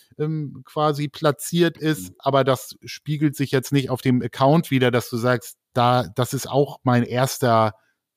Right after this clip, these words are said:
Speaker 1: Kontakt zum Kunden und da muss schon eine Vielfalt zu sehen sein“, oder?
Speaker 2: Mm, j-, jein, also eine klassische, äh, Setcard-Mappe habe ich nicht. Das ist alles digital, das liegt alles online bei mir.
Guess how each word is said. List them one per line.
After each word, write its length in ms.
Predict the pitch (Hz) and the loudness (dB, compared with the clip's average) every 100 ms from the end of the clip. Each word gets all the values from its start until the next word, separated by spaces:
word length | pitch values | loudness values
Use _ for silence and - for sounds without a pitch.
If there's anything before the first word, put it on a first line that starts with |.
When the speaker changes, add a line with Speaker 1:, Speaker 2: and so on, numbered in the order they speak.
| _ | _
Speaker 1:
Kontakt 540 | - 135 - - 139 - | -4 -2 -2 -6 -8 -6
zum 240 | - 123 | -2 -2
Kunden 400 | - 143 147 139 | 2 0 2 0
und 160 | 123 120 | -2 2
da 120 | 123 | 2
muss 180 | 135 131 | 2 0
schon 220 | - 123 | 0 2
eine 100 | 120 | 2
Vielfalt 540 | - 139 143 - 104 - | 2 0 2 2 0 0
zu 100 | 104 | -6
sehen 320 | 90 95 85 | -4 -4 -6
sein“, 320 | 80 76 76 | -8 -12 -10
oder? 280 | 73 127 165 | -8 -8 -8
Speaker 2:
Mm, 460 | 117 113 117 113 120 110 - | -8 -6 -6 -6 -8 -10 -16
j-, 140 | 127 - _ | -20 -20 _
jein, 540 | 123 120 131 139 123 | -10 -2 2 2 0
also 240 | 101 110 | -4 -6
eine 180 | 123 120 | -6 -6
klassische, 720 | - 139 165 143 131 117 110 - | -6 -6 -4 -4 -2 -4 -8 -14
äh, 260 | - 120 117 | -8 -4 -4
Setcard-Mappe 680 | 107 151 - 139 147 143 135 | -4 -8 -6 -8 -4 -4 -4
habe 180 | 127 123 | -6 -6
ich 100 | 107 | -2
nicht. 300 | 143 208 - _ - - _ _ | -2 -4 -10 _ -20 -20 _ _
Das 160 | 110 | -12
ist 200 | 127 127 | -12 -12
alles 280 | - 139 139 | -8 -6 -4
digital, 640 | - 127 117 123 127 160 | -6 -8 -8 -6 -6 -6
das 160 | 165 110 | -8 -10
liegt 180 | 143 - | -10 -8
alles 240 | 143 135 | -8 -6
online 300 | 143 143 156 | -4 -2 -2
bei 180 | 156 143 | -2 -2
mir. 320 | 139 147 170 | 0 -2 -4